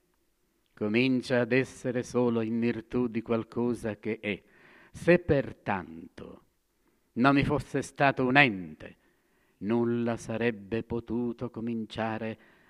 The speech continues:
ad essere, e nulla ora sarebbe, cosa questa evidentemente falsa. Ne consegue che non tutti gli enti sono possibili, ma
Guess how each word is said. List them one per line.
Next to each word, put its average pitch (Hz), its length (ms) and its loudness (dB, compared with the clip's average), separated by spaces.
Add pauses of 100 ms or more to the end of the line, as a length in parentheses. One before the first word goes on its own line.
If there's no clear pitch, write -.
ad 110 180 2
essere, - 680 0 (220)
e 127 140 4
nulla 151 500 10
ora 156 240 10
sarebbe, 117 920 2 (960)
cosa 110 400 -2
questa 104 480 -8
evidentemente 90 1000 -10
falsa. - 720 -18 (800)
Ne 143 160 4
consegue 160 640 6
che 160 360 4 (680)
non 151 420 4
tutti 185 380 2
gli 151 160 4
enti 107 460 4
sono 101 400 -6
possibili, - 920 -12
ma 123 380 4